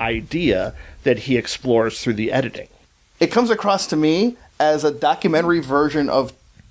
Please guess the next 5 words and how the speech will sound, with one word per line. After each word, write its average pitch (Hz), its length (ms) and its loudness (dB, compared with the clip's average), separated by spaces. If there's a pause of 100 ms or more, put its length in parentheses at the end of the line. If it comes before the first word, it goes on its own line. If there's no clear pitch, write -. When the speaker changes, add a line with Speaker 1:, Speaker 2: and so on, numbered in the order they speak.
(180)
Speaker 2:
Twenty 196 400 -2
Questions, 175 600 -4
almost, - 580 -6
because 123 600 2 (580)
sometimes 330 960 0